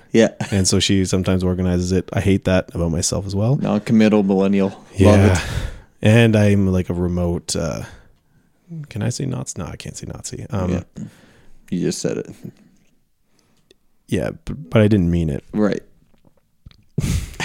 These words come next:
Speaker 1: So you're a bit of a remote fanatic.
Speaker 2: Snob.
Speaker 1: Got it.
Speaker 2: Oh, if my wife on the P V R, if
Speaker 1: Mm.
Speaker 2: she goes a second past the commercials, oh,
Speaker 1: Right.
Speaker 2: it's over. You've lost your privileges,
Speaker 1: Yeah,
Speaker 2: honey.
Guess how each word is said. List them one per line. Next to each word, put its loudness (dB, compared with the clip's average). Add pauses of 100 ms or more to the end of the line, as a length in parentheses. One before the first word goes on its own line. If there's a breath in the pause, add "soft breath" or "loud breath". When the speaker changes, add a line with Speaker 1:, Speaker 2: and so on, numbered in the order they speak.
(320 loud breath)
Speaker 1:
So 0
you're 6
a 0
bit 4
of 2
a 2
remote 0
fanatic. 0
Speaker 2:
Snob. 0 (340 soft breath)
Speaker 1:
Got 2
it. -4
Speaker 2:
Oh, 0
if -6
my 0
wife 0 (320)
on 0
the 0
P -2
V -2
R, 0 (220)
if 2
Speaker 1:
Mm. 4
Speaker 2:
she 2
goes -2 (280)
a -8
second -2
past -4
the -4
commercials, -2
oh, 2
Speaker 1:
Right. 4
Speaker 2:
it's -10
over. -8
You've 2
lost 2
your -4
privileges, -4
Speaker 1:
Yeah, 6
Speaker 2:
honey. -2